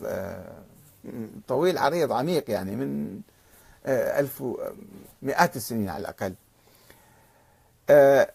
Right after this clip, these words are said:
وإذا كنت ترفض هذا النموذج الاستبدادي اللي يستولى على السلطة بالقوة، فهل ترفض أيضا النموذج الديمقراطي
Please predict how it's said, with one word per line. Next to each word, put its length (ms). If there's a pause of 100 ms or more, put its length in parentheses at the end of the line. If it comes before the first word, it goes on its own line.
(320)
وإذا 340
كنت 340
ترفض 480
هذا 300
النموذج 640
الاستبدادي 960 (720)
اللي 180
يستولى 280
على 180
السلطة 340
بالقوة، 460 (160)
فهل 280
ترفض 440
أيضا 400 (580)
النموذج 640 (100)
الديمقراطي 840